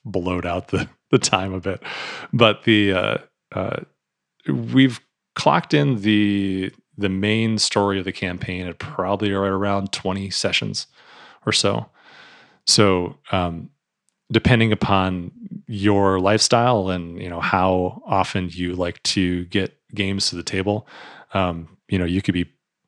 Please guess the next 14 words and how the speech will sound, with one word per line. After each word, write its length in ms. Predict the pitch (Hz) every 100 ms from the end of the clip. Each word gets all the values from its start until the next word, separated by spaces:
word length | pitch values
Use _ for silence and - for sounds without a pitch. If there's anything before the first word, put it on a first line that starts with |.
| _ _ _
playing 320 | - 92 92
this 160 | 90 90
for 400 | - - 82 80 - -
a 40 |
very, 220 | 87 98 92
very 140 | 87
long 240 | 85 87
time 320 | 87 95 87 85
before 300 | 95 - 85
you 180 | 85
actually 280 | 87 - 85
saw 360 | 82 101 90 87 -
the 200 | 95 90
end. 240 | 90 85